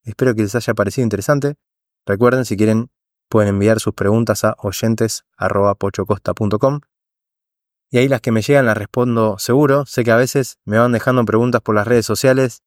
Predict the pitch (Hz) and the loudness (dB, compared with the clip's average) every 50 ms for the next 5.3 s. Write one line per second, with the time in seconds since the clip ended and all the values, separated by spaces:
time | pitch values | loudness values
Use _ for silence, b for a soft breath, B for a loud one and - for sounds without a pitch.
0 | _ _ - 107 104 101 98 98 104 117 117 107 107 123 123 127 123 110 - 127 | _ _ -2 0 2 2 2 2 2 2 2 0 0 0 0 0 0 0 -2 -2
1 | - 135 110 - 110 104 - 113 120 127 135 127 117 107 104 98 - - 120 117 | -2 -2 -4 -4 -6 -4 -2 2 2 4 4 2 2 2 0 0 0 0 -2 -2
2 | 113 113 117 - 120 113 110 98 - 123 117 110 110 104 104 101 - - 123 120 | 0 -2 -2 -2 0 -2 0 0 0 0 0 0 0 0 0 -2 -2 0 2 2
3 | 113 104 - - 92 92 90 92 95 - - 117 113 107 104 - - 123 117 - | 2 2 0 -2 -6 -6 -6 -8 -8 -4 -2 -2 0 0 0 0 -2 -2 0 0
4 | 131 - - 98 90 - 98 92 92 90 - - 95 98 104 107 104 104 107 113 | -2 -2 -4 -8 -8 -8 -8 -8 -8 -8 -8 -4 0 0 0 2 2 2 2 2
5 | 123 117 113 120 131 - | 4 2 2 0 0 -2